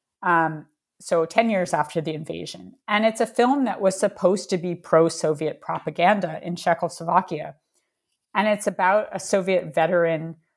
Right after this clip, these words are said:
um, from World War Two who's played by the actor, um, Vyacheslav Tikhonov, who actually was the same actor who played the male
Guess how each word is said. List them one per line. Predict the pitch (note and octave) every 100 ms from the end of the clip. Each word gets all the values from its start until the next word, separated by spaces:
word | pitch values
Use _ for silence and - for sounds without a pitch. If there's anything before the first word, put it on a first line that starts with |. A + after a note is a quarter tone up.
| _ _ -
um, | F3+ D#3+ D#3+
from | D3+ F3 F3+
World | F3+ F3+
War | E3 D#3
Two | - D#3+ D3 D3+ F#3+ - _
who's | - F3 E3 D#3+
played | - F#3+ F3 E3+ D#3+
by | E3 D#3 D3+ D3+ D#3 -
the | F3 F3
actor, | E3 D#3+ - E3 D#3 D#3 _ _ _ _ _
um, | F#3 D#3 D3 D3 - _ _ F#3
Vyacheslav | F#3 F3 F#3 - E3 D#3 -
Tikhonov, | C4+ - E3+ D3 - -
who | F#3
actually | - F3+ - F3+ E3
was | D#3+ -
the |
same | - F3+ E3+ F3
actor | D#3 E3 E3 D#3+
who | E3
played | D3 F3+ E3 D#3+ D#3 - _ _ _ _ -
the | F3+ F#3
male | F3+ E3 E3 E3 D#3+ D3+ -